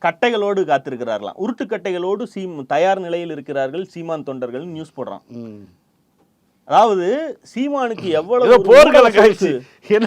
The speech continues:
Speaker 2: பானிபட்டு யுத்தம், யுத்தம் பண்ண நடக்குது? ஆ?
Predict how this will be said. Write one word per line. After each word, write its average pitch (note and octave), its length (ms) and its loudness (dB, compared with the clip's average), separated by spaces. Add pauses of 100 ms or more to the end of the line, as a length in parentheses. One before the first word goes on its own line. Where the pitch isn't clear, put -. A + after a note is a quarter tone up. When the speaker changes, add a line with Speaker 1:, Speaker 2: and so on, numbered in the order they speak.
(140)
Speaker 2:
பானிபட்டு A#3+ 540 4
யுத்தம், G3+ 280 2
யுத்தம் G#3 280 2
பண்ண A#3 200 4
நடக்குது? F#3+ 520 0 (320)
ஆ? A#3+ 220 -4